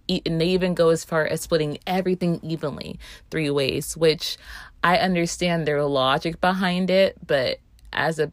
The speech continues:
parent, wouldn't you want to give your kid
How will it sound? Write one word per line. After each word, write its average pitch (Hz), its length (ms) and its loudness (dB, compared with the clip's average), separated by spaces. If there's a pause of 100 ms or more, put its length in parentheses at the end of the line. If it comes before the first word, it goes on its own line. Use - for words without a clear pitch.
(120)
parent, 170 600 -4
wouldn't 156 400 0
you 151 460 -8 (140)
want - 400 -6
to - 120 -6
give 151 280 -6
your 147 140 -2
kid 147 520 0